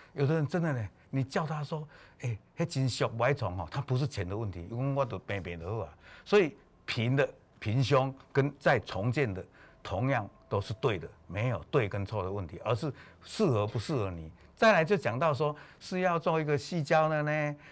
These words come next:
或者生理食盐水的呢，啊，我用一个什么，诶，诶，滴漏型的呢，还是什么，或者呢，就是我的自体的。这个呢，现在美国的流行的状况，一阵子呢，真的是个肚子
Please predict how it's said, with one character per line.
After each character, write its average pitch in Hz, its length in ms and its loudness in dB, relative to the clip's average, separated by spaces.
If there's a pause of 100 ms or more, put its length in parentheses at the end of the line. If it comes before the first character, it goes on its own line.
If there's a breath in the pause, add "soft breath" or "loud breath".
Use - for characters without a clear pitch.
或 160 120 0
者 135 140 0
生 156 240 0
理 131 80 2
食 143 180 -2
盐 156 160 2
水 117 200 -2
的 123 160 0
呢， 139 320 -2 (200 loud breath)
啊， 160 240 4
我 165 280 0
用 165 160 4
一 151 40 2
个 147 80 4
什 117 140 -2
么， 127 160 2 (180 loud breath)
诶， 117 180 -2
诶， 127 120 2 (140)
滴 160 180 4
漏 156 220 6
型 120 240 -2
的 135 100 4
呢， 147 280 0
还 143 140 4
是 - 60 0
什 - 80 -2
么， 135 100 0 (220 loud breath)
或 196 220 4
者 135 140 0
呢， 147 220 0
就 170 120 2
是 151 100 2
我 98 140 2
的 107 80 0
自 160 200 0
体 95 200 -4
的。 92 180 -4 (380 soft breath)
这 233 180 6
个 151 120 2
呢， 127 260 0 (120)
现 170 240 0
在 156 160 2
美 104 280 -2
国 98 180 -2
的 101 140 -2
流 113 260 0
行 95 140 -6
的 85 80 -6
状 113 200 -2
况， 101 220 -6 (220 soft breath)
一 156 100 2
阵 160 220 4
子 123 100 0
呢， 113 140 -2
真 139 180 -2
的 123 80 -2
是 107 100 -4
个 117 160 -2
肚 139 220 -2
子 101 160 -6